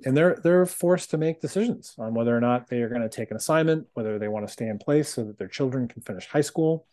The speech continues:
Um, you know, those are the, those are the realities of that commitment to public service.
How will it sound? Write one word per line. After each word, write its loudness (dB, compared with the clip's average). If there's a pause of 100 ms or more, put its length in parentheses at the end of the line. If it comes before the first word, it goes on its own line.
(720)
Um, -6 (1000)
you -4
know, -2
those 4
are 6
the, 0
those 2
are 2
the -2 (260)
realities 0 (160)
of -2 (280)
that -4
commitment -4
to -20
public -6
service. -6